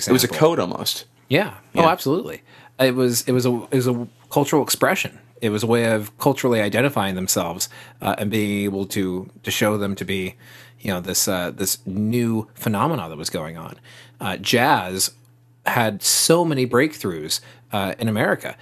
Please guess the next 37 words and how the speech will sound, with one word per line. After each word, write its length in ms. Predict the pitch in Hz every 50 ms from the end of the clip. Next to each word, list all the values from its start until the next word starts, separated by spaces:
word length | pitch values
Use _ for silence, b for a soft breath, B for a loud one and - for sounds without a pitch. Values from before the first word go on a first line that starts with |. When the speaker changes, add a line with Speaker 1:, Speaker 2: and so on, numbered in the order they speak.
| B B B B B _ -
Speaker 2:
and 240 | 127 123 120 123 117 -
it 200 | - 139 131 123
led 360 | - 120 127 135 143 151 151 -
to 140 | - -
the 140 | 135 123 131
whole 280 | 110 135 135 131 123 120
hipster 640 | 113 - - - - 175 190 190 - - - 143 135
movement. 380 | 131 156 185 180 - - - -
And 100 | - 110
I'm 60 | 120 139
not 120 | 156 147
talking 180 | - 175 147 147
about 260 | 139 127 110 - -
modern 380 | - 104 113 120 131 127 110 104
hipsters 440 | - 110 - - - - 98 - -
today. 220 | - 110 117 113
I'm 80 | 104 98
talking 220 | - 110 95 98
about 220 | 95 95 95 - 120
the 100 | 107 104
original 380 | 95 110 131 131 127 107 95
hipsters. 500 | 82 95 - - - - 87 85 - -
And 100 | - 101
if 140 | 98 95 -
you've 120 | 120 117 139
read 120 | 151 147
my 120 | 139 127 113
blog 340 | 104 110 107 120 - - -
posts, 320 | 117 101 92 90 - -
uh, 220 | - 95 87 82
So 220 | 69 - - 120 107
Hip 200 | 98 117 107 -
You 80 | 113
Don't 100 | 98 95
Need 140 | 90 92 90
a 40 | 82
Belt, 340 | 82 117 123 117 95 -